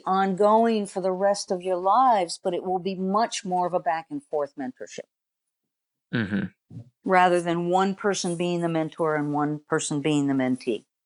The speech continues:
Speaker 1: You'll switch roles once in a while.
Speaker 2: Right, and I find even in my professional life, and I'm sure many of my, uh, junior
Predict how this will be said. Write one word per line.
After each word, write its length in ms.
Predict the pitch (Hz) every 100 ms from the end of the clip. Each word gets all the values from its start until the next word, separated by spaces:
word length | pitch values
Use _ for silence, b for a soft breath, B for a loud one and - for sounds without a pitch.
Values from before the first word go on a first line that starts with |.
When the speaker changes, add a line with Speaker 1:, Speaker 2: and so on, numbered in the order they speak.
| _ -
Speaker 1:
You'll 180 | 285 -
switch 400 | - 330 277 269
roles 480 | 277 269 151 -
once 220 | 156 139 135
in 60 |
a 40 | 120
while. 340 | 120 - - _ _ _ _ _ _ _ _ _ _ _ _ _ _ _ _ _ _
Speaker 2:
Right, 280 | - 160 165
and 100 | 143
I 80 | 131
find 300 | - 147 131
even 360 | 131 120 113 -
in 240 | 127 113
my 260 | 107 110 131
professional 680 | 127 - 110 113 104 110 104
life, 180 | 104 95
and 100 | 98
I'm 140 | 101
sure 240 | 98 117 117
many 380 | 110 110 110 _ _ _ _ _ -
of 200 | 104 101
my, 500 | 104 101 98 98 104
uh, 420 | 101 101 92 78 - _ _ _ 107
junior 640 | 120 123 117 110 101 98